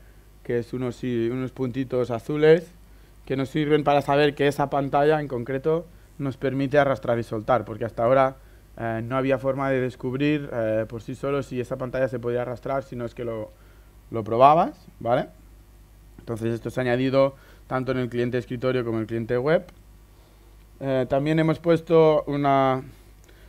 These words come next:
esto creo que es una de las cosas que lleva bastante tiempo sonando, que se quería solu-, solucionar y mejorar, porque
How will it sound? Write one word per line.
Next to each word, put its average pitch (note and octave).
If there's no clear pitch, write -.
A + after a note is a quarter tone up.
esto D#3+
creo D3
que D3+
es D3
una C3+
de C3+
las C3
cosas D3
que C#3
lleva C3+
bastante C3+
tiempo C3
sonando, C3+
que B2+
se B2
quería B2+
solu-, C3
solucionar C3
y C3
mejorar, C3
porque B2+